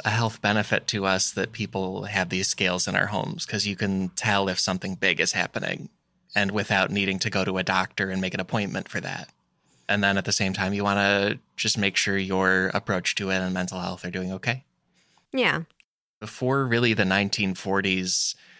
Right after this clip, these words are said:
Speaker 1: you could get a scale for your house, but it was sort of like getting an appliance more than this little tool that we have today, where a bathroom scale you can tuck into a cabinet and it's e-, and it's easy. And before the nineteen forties,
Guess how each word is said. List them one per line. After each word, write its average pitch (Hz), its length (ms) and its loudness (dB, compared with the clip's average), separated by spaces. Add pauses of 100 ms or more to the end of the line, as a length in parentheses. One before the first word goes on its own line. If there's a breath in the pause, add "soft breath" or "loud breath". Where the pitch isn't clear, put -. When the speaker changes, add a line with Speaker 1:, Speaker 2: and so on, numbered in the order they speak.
(240 loud breath)
Speaker 1:
you 120 200 -2
could 196 320 0
get 127 140 6
a 104 100 4
scale 95 320 2
for 95 120 -6
your 95 140 0
house, 92 600 0
but 104 140 2
it 95 100 2
was 101 160 2
sort 120 180 4
of 107 100 0
like 98 180 2
getting 95 260 2
an 92 80 2
appliance 98 960 0 (260)
more 95 180 2
than 92 180 2
this 92 200 0
little 92 400 0
tool 92 360 -2
that - 120 -4
we 104 100 -4
have - 200 -2
today, - 440 -2
where 98 140 0
a 95 60 0
bathroom 98 380 0
scale 90 360 0
you 90 80 -2
can 95 200 -4
tuck - 280 -2
into 90 180 -2
a 85 60 -6
cabinet 92 380 -2
and 76 100 -8
it's - 160 -6
e-, 90 160 -8
and 92 120 -6
it's 92 160 -8
easy. 92 420 -8 (480 soft breath)
And 120 340 4
before 135 300 2
the 160 60 2
nineteen 131 340 2
forties, 107 640 2